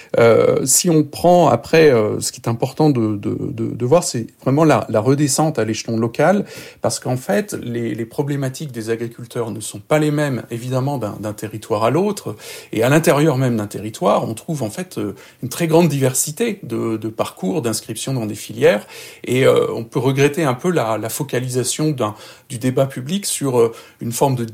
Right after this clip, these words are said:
dichotomie, euh, d'opposition franche entre finalement une agriculture qui serait, euh,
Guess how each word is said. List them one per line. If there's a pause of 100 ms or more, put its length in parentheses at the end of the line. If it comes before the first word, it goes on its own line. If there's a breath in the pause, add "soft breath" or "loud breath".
(120)
dichotomie,
euh,
d'opposition
franche
entre
finalement
une
agriculture
qui
serait,
euh,